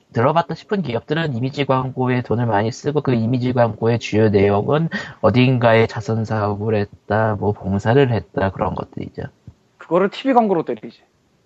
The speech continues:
Speaker 1: 티비
Speaker 2: 어마-,
Speaker 1: 광고 장난 아닙니다.
Speaker 2: 그걸 그냥 폭격을 해버리지. 그러니까 이거는 정확한 비율은 아니고, 그냥 제가 대충 생각한 예인데,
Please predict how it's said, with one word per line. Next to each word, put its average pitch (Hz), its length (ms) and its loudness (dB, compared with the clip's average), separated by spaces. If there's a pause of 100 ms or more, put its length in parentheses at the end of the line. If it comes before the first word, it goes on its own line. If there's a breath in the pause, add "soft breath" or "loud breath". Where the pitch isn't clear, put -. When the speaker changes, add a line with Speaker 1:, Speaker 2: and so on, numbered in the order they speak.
(220)
Speaker 1:
티비 - 200 4
Speaker 2:
어마-, 185 140 6
Speaker 1:
광고 156 200 2
장난 120 420 2
아닙니다. 104 560 -4 (360 soft breath)
Speaker 2:
그걸 160 360 4
그냥 165 340 -2
폭격을 214 440 2
해버리지. 156 280 2
그러니까 151 400 -6 (680)
이거는 175 260 4
정확한 185 480 2
비율은 175 400 -4
아니고, 147 240 -2
그냥 165 400 -6 (440)
제가 156 200 2
대충 190 300 -4
생각한 180 320 2
예인데, 120 420 -2